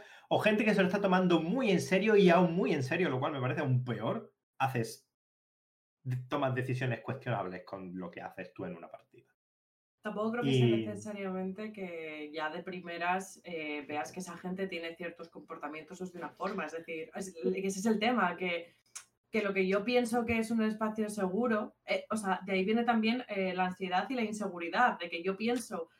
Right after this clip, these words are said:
Speaker 2: que un grupo es un espacio seguro o, o, o conozco a esta gente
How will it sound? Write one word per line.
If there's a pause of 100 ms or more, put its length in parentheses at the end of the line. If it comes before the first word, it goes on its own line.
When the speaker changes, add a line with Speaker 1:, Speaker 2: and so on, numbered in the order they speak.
(140)
Speaker 2:
que
un
grupo
es
un
espacio
seguro
o,
o,
o
conozco
a
esta
gente